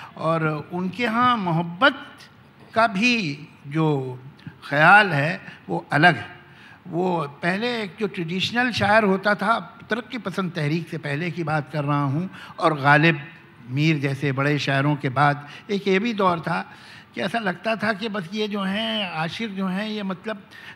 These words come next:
नाक रगड़ने को तैयार हैं महबूबा के दरवाज़े पर, ये रकीब के जूते भी खाने को तैयार हैं, कुछ भी इनके साथ हो जाए मगर ये एक आशिक है। मतलब एक शेर इस तरह के होते थे, एक शेर मुझे याद आता है,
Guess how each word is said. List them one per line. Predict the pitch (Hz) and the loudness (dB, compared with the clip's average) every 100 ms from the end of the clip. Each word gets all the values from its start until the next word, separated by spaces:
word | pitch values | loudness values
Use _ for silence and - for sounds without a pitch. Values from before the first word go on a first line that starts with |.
| - | -12
नाक | 180 160 208 233 | -8 -2 0 2
रगड़ने | 202 175 180 208 | 2 4 4 2
को | 196 202 | -2 -4
तैयार | 165 156 185 202 | -4 0 6 6
हैं | 196 | 6
महबूबा | 190 165 165 175 196 | 2 2 0 2 2
के | 180 190 190 175 | 0 -4 -4 -4
दरवाज़े | 151 151 147 160 190 180 | -4 0 2 2 2 0
पर, | 185 185 185 - - - | 2 2 0 -6 -14 -10
ये | 202 208 175 165 175 202 175 | -6 -6 -8 -16 -14 -10 -4
रकीब | 160 165 214 220 226 | -2 0 0 -2 2
के | 196 | 2
जूते | 170 190 233 | 2 0 0
भी | 220 | -2
खाने | 185 196 208 | 0 2 2
को | 196 | 0
तैयार | 185 180 175 196 202 | 0 0 2 2 2
हैं, | 185 185 208 196 - - - | 2 0 0 -2 -8 -10 -10
कुछ | 226 180 - 254 247 | -10 -10 -6 -4 -4
भी | 226 226 320 311 | 0 4 6 6
इनके | 269 240 | 6 6
साथ | 233 233 226 185 | 6 6 6 4
हो | 208 | 2
जाए | 233 247 | 2 2
मगर | 226 214 226 | -2 -6 -8
ये | 214 233 220 | -6 -6 -6
एक | 220 - - - - - | -8 -14 -20 -20 -14 -4
आशिक | 170 180 247 | -2 -2 -4
है। | 220 233 | -2 -2
मतलब | 226 254 - - | -2 -4 -4 -4
एक | 214 226 - | -4 -4 -8
शेर | - 202 247 | -2 0 0
इस | 262 185 - | -2 -6 -4
तरह | 214 226 | 0 0
के | 220 | 0
होते | 214 160 160 196 | 0 0 -2 -4
थे, | 180 208 180 | -4 -6 -6
एक | 175 - | -10 -8
शेर | 180 190 | -8 -6
मुझे | 180 156 | -6 -6
याद | 143 135 | -6 -6
आता | 135 | -10
है, | 156 | -12